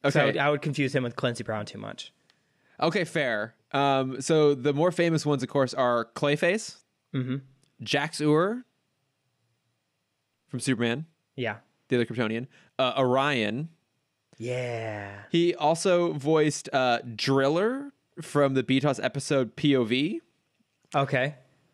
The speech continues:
Speaker 1: Um, and then also Mister Tarnower from the episode Mudslide, also featuring Clayface. I don't remember that character at all,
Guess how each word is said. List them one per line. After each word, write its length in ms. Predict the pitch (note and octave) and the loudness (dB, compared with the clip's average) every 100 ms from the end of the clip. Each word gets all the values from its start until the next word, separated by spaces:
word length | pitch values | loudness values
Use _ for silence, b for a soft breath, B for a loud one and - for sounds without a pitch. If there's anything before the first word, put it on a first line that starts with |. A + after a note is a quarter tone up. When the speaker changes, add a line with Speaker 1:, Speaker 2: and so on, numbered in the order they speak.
| _ _ | _ _
Speaker 1:
Um, 420 | D3 D3 D3+ D3+ C#3+ | -2 2 2 2 0
and 220 | C#3+ D3 | 0 0
then 180 | D3 D3 | 2 0
also 680 | D3 E3 D#3+ F3 D#3 D#3 D3+ | 0 0 2 4 6 4 0
Mister 600 | C3+ C3 F#3 - G3 F3 _ _ | -4 -2 -2 0 -2 -2 _ _
Tarnower 920 | - C#3+ G#3 A3 F3 A2+ G#2 G2 G2+ G#2+ - | -14 -2 0 2 0 0 0 0 -2 -6 -10
from 440 | - - C#3+ C3+ | -10 0 2 2
the 80 | B2+ | 0
episode 320 | B2+ C#3+ D3+ B2+ | -2 0 -2 0
Mudslide, 540 | B2+ A#2+ - A2+ G#2+ | -2 -2 0 0 2
also 220 | G#2+ A2 | -2 -4
featuring 380 | - A#2 A#2 G#2+ | -4 -2 -2 -4
Clayface. 760 | - A#2 G#2 G2+ D2 - - - _ _ _ _ _ _ _ _ | -2 -2 -2 -4 -6 -8 -14 -16 _ _ _ _ _ _ _ _
I 80 | A#2 | -4
don't 120 | A#2+ | -2
remember 440 | A#2 A#2 A2+ A2+ A2 | -2 -2 0 0 0
that 180 | G#2+ - | -4 -2
character 340 | G#2+ G2+ G#2+ | -4 -4 -2
at 120 | G#2 | 0
all, 320 | G#2 G#2 F2+ | 0 0 -2